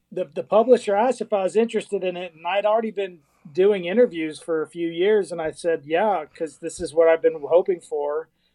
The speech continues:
You know, baseball is ever-changing, and history is continually piling up on top of itself, so why not? When they wanna do a updated edition, I'm ready for it, and put myself right back to work and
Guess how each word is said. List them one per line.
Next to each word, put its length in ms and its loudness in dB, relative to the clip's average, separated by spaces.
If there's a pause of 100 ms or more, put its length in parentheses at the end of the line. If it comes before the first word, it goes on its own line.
(240)
You 80 -12
know, 120 -4
baseball 540 2
is 100 0
ever-changing, 840 -2
and 140 -8
history 500 -2
is 140 -6
continually 760 -2
piling 460 4
up 240 -2
on 160 -4
top 280 0
of 140 -2
itself, 440 -6
so 360 -4 (600)
why 320 2
not? 340 0
When 160 -6
they 120 2
wanna 320 2
do 280 4
a 280 0
updated 460 0
edition, 560 -2 (180)
I'm 220 -4
ready 220 4
for 320 -4
it, 80 -6
and 240 -12 (960)
put 180 4
myself 480 0
right 200 4
back 240 4
to 80 -2
work 360 2
and 320 -2